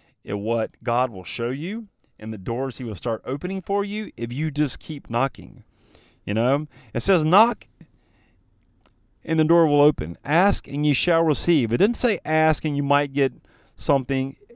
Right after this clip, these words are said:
You will receive, but you have to ask. What are you asking for? What are you asking God to do in your life?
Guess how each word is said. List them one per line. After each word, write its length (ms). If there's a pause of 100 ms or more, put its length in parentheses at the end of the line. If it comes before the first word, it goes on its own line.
You 200
will 260
receive, 520
but 200
you 80
have 220
to 180
ask. 420
What 100
are 60
you 160
asking 440
for? 340
What 120
are 60
you 100
asking 360
God 260
to 80
do 180
in 80
your 140
life? 340